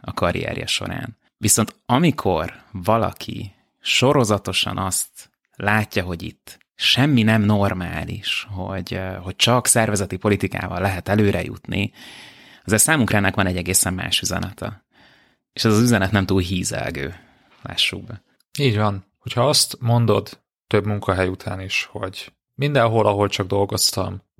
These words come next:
Speaker 2: minden igazságtalanul történt, kinevezések, és mind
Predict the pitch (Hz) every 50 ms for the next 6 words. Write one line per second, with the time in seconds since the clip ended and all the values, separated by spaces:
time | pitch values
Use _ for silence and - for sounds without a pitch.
0 | _ _ - 120 117 117 113 123 113 113 107 - - - 98 95 - - - 101
1 | 101 98 98 98 92 - 92 92 90 - - - 95 - - - - 120 110 104
2 | 95 98 95 87 95 92 - - 101 - 98 - - 110 113 123 120 117 104 92
3 | 95 - - -